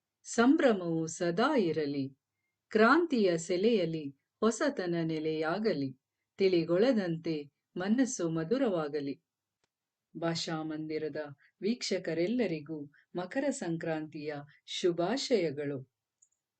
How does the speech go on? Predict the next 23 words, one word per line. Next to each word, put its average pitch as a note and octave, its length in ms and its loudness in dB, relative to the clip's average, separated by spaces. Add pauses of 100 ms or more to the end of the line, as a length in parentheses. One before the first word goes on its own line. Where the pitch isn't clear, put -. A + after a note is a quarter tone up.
(800)
ಈ C4 160 6
ಶುಭ G3+ 260 6
ಸಂದರ್ಭದಲ್ಲಿ F3 840 0
ಹೊಸ G#3 320 -2 (100)
ಕನಸನ್ನು G3+ 500 -4
ಹೊತ್ತಿರುವಂತಹ E3 720 -6 (420)
ನಮ್ಮ F3+ 200 -6
ಒಂಬತ್ತನೇ G#3+ 680 2
ತರಗತಿಯ F3 540 0
ವಿದ್ಯಾರ್ಥಿಗಳಿಗೆ E3+ 880 -4 (400)
ಈ A#3+ 160 2
ವರ್ಷದ G3+ 480 2
ಮೌಲ್ಯಾಂಕನ F#3+ 720 0 (120)
ಪರೀಕ್ಷೆ E3 400 -4 (380)
ಎಸ್ F3+ 160 -4
ಎಸ್ B3+ 140 -4
ಎಲ್ C#4 160 4
ಸಿ B3 200 -2
ಮಾದರಿಯಲ್ಲಿ E3 640 0
ಇರುವುದರಿಂದ E3 640 -2 (420)
ಅವರಿಗೆ B3+ 420 4
ಉಪಯೋಗವಾಗಲೆಂದು, F3 1120 4
ಅದರಲ್ಲೂ F#3+ 420 -2